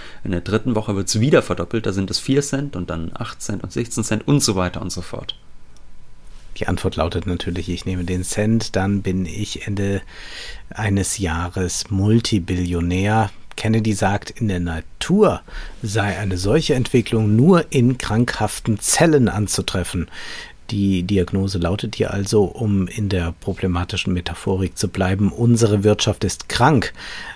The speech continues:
Speaker 2: Was hier wieder einmal passiert ist, man kreiert sich ein Modell, das mit der Wirklichkeit nichts zu tun hat. Denn gäbe es einen solchen Sparplan, ja, bei der örtlichen Bank, dann würde ich ja sofort mal meinen Cent dahin bringen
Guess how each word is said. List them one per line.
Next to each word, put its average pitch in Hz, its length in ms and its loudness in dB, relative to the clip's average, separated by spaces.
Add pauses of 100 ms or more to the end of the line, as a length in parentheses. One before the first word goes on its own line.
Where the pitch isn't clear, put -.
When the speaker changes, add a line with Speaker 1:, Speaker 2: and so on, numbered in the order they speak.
Speaker 2:
Was 113 540 2
hier 110 400 6
wieder 117 220 6
einmal 107 220 4
passiert 113 380 2
ist, 127 200 2
man 110 280 6
kreiert 127 400 2
sich 110 280 2
ein 113 160 4
Modell, 101 400 4
das 117 180 4
mit 107 120 0
der 95 100 2
Wirklichkeit 107 440 0
nichts - 200 -2
zu 92 80 -2
tun 135 260 4
hat. 92 160 0
Denn 98 220 4 (640)
gäbe 170 280 6
es 139 140 2
einen 127 200 6
solchen 127 500 4
Sparplan, 104 960 2 (300)
ja, 123 280 0 (180)
bei 95 160 4
der 98 240 2
örtlichen 113 420 2
Bank, 123 300 2
dann 104 140 4
würde 107 140 4
ich 113 60 0
ja 113 120 6
sofort 110 340 0
mal 120 60 4
meinen 101 300 2
Cent 113 280 2
dahin 113 280 4
bringen 107 460 2